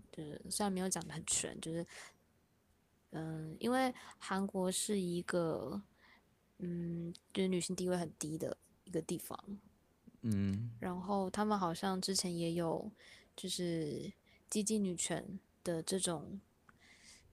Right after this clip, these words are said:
Speaker 1: 呃，派系，该说派系吗？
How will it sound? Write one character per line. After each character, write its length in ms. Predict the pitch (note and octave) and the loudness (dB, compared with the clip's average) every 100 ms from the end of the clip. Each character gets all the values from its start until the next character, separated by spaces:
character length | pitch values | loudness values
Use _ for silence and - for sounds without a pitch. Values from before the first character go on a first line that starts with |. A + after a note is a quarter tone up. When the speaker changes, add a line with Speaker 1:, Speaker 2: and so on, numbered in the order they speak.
| - - | -16 -4
Speaker 1:
呃， 840 | E3 D#3 D3 D3+ - - - F#3+ - - _ - _ - | -2 -2 -4 -6 -6 -6 -6 -8 -10 -18 _ -20 _ 4
派 200 | C4+ G3+ | 6 10
系， 360 | - C4 G#3+ - - - | 8 6 0 -6 -18 -4
该 120 | G3 | -2
说 120 | F#3 | 0
派 200 | F#3 F#3+ | 0 0
系 260 | F3 - E3+ | 2 0 -2
吗？ 160 | E3+ | -2